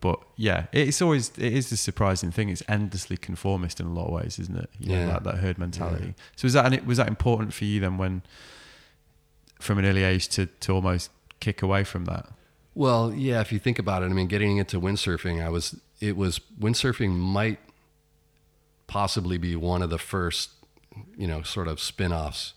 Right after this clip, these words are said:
Speaker 1: Yeah.
Speaker 2: of surfing. Um, I guess there's maybe, you know, some of the, like, sit down sort of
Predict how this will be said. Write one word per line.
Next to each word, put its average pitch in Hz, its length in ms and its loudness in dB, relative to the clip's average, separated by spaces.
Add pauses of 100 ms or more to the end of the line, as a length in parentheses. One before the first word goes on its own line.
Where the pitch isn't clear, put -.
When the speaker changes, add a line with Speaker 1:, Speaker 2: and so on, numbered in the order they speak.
(140)
Speaker 1:
Yeah. 101 260 2 (220)
Speaker 2:
of 85 160 0
surfing. 80 500 -6 (760)
Um, 78 500 -6 (100)
I 82 100 -10
guess 80 200 -6
there's 78 260 -4
maybe, 78 240 -4
you 87 160 -6
know, 73 140 -6
some 85 200 -6
of 76 80 -4
the, 76 240 -8
like, 80 180 -10
sit - 280 -4
down 78 380 -2
sort 82 220 -8
of 78 140 -6